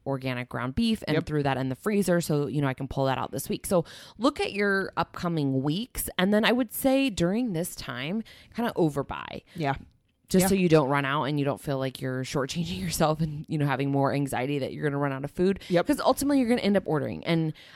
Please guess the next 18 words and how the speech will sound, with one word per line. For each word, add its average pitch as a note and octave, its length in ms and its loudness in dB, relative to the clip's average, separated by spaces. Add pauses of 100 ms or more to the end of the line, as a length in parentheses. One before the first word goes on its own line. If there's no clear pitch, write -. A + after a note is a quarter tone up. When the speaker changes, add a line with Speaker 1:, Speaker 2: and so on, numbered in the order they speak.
(480)
Speaker 1:
I F#3+ 280 0
don't G#3 160 0
know D#3 240 2
about D#3 260 0
anybody D#3+ 320 2
else, E3+ 300 2
but - 160 -4
I C#3+ 200 -2
know D#3 440 2
the D#3+ 180 0
mentality C#3 580 0
of B2 220 0
if C3+ 140 -6
you're D3 100 -6
gonna E3 200 0
order E3 260 2
from C#3 180 -6
somewhere, C3+ 540 -2